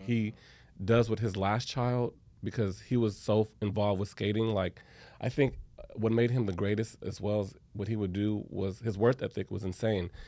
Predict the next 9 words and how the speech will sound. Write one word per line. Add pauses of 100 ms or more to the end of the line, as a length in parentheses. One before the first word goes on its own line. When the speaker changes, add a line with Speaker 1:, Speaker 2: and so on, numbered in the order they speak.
(440)
Speaker 1:
He
started
off
skating
in
his
own
skate
park,